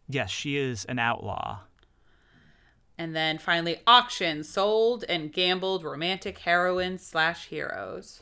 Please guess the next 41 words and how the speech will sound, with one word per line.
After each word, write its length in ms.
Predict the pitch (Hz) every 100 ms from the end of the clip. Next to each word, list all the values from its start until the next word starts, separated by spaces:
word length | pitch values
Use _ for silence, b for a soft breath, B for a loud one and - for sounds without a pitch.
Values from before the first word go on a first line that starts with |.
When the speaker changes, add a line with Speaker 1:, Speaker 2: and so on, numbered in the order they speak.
| b -
Speaker 1:
Yeah, 220 | 165 190
and 100 | 170
I 60 |
think 180 | 170 220
that's 160 | 233 -
the 80 | 185
first 240 | 180 -
time 120 | 180
we've 140 | 170 160
had 260 | 175 202 135
that. 260 | - - - - - _ - _
Speaker 2:
Yeah, 540 | 202 214 269 190 - - _ - -
definitely. 600 | 196 - - - - 165
Speaker 1:
She 160 | - 147
was 140 | 139
basically 640 | 117 120 151 139 147 135 - - _ _ _ - - -
auctioned 560 | 127 127 - 117 101 113
or 100 | 107
lotteried. 640 | 107 127 104 87 - 90 - _ _ _ _ _ b b b b b b -
Speaker 2:
Uh-huh. 400 | 156 151 143 170 - _ _ _ _ -
There's 180 | 190 208
a 60 |
book 200 | 214 240
I 100 | 269
love. 160 | 262 220
I 60 |
can't 260 | 202 - 202
remember 300 | 220 233 233
the 100 | 208
title, 640 | 202 165 165 147 127 127 B B B -
but 100 | 185
it 80 |
takes 220 | - 190 -
place 180 | 208 208
up 180 | 175
in 80 | 170
Alaska, 800 | 160 151 139 143 - - - 156
and 100 | -
it's 140 | 156 -
another 260 | 156 151 165
historical. 920 | 151 - 143 143 - 139 143 147